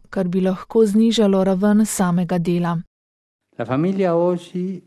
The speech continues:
Speaker 2: è disprezzata e maltrattata.
Speaker 1: Družina je danes zaničevana, trpinčena, od nas pa se zahteva, da prepoznamo, kako lepo, resnično in dobro je osnovati družino, biti družina danes,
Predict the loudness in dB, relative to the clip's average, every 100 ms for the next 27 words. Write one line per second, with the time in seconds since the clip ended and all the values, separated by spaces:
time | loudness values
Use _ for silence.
0 | _ -6 -4 -4 -6 -8 -8 -8 -10 -10
1 | -10 -8 -8 -8 _ -10 -10 -12 -10 -8
2 | -6 -8 -10 -12 -14 -14 -20 -20 _ _
3 | -20 _ -6 0 2 2 2 2 2 2
4 | 2 2 2 2 2 2 2 0 -2 0
5 | 2 2 0 -2 -6 -4 -2 2 4 4
6 | 2 2 2 -2 _ -2 0 2 2 0
7 | -2 -2 -2 -2 -2 -4 -6 -4 0 0
8 | 0 -2 -2 -4 -2 -2 0 2 2 2
9 | 0 0 -4 -2 0 2 2 0 2 2
10 | 2 -2 -4 -4 -2 -2 -2 0 0 2
11 | 2 2 2 0 -2 -2 -2 -2 0 -2
12 | -2 -2 -2 -2 2 2 2 0 -4 -2
13 | -2 0 0 2 0 2 2 2 2 0
14 | 0 0 -2 -8